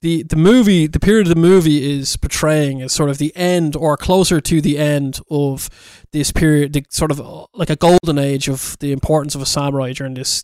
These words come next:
during this chaotic century and a half of, of warfare. Um, and so it's, it's, it's probably an accurate reflection in terms of it's the thing that inspired the movie's portrayal of samurais, and this, and the movie is the thing that,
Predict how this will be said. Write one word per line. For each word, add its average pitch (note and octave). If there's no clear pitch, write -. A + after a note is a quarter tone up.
during C#3
this C3+
chaotic C#3
century C#3
and C3+
a C3+
half C#3
of, -
of D3
warfare. C#3+
Um, B2+
and C#3
so C3+
it's, -
it's, -
it's -
probably D#3+
an D3+
accurate E3
reflection D#3+
in C#3
terms C#3+
of C3+
it's E3+
the F#3
thing F3
that D3+
inspired D3
the D3+
movie's E3+
portrayal C#3
of C3+
samurais, C3+
and C#3
this, -
and D3+
the C3+
movie D#3+
is D3
the D3+
thing D3
that, C3+